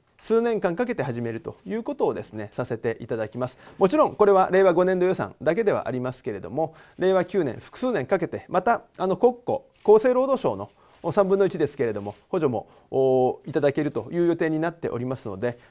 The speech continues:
こういった形でディーエックスの推進、水道スマートメーターの推進によって、行政、市民サービスの向上、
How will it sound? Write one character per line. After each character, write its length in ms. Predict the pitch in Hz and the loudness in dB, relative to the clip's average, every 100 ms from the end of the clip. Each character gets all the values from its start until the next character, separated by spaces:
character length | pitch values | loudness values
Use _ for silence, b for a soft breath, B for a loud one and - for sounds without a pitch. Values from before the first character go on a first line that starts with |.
| - | -2
こ 120 | 196 | 0
う 40 | |
い 40 | 196 | 0
っ 20 | |
た 100 | 220 | -2
形 260 | 214 214 | -2 -2
で 80 | 202 | 0
デ 120 | 147 | 0
ィ 100 | 180 | 2
ー 20 | 202 | 0
エ 0 | |
ッ 100 | 202 | 0
ク 80 | - | -6
ス 80 | 123 | -8
の 80 | |
推 260 | 104 - 143 | -8 -4 -4
進、 300 | - 143 139 | -2 -4 -4
水 200 | - 175 | -4 -2
道 100 | 170 | -2
ス 120 | 156 175 | -2 -2
マ 120 | 170 | -2
ー 20 | |
ト 80 | 175 | -2
メ 120 | 180 | -4
ー 40 | 170 | -2
タ 100 | 123 | -2
ー 20 | |
の 100 | 117 | -4
推 180 | 156 143 | -4 -4
進 200 | 170 165 | -4 -2
に 100 | 165 | -2
よ 100 | 160 | -4
っ 20 | |
て、 320 | _ 214 214 b b b b - 160 | _ 0 0 b b b b -14 2
行 140 | 180 | 4
政、 320 | 143 110 - - | 4 0 -4 -8
市 140 | 170 | -2
民 140 | 160 | -2
サ 140 | 151 175 | 0 -2
ー 40 | |
ビ 80 | 123 | -2
ス 140 | - | -6
の 100 | 107 | -10
向 260 | 92 139 127 | -4 0 0
上、 280 | 123 123 | 2 0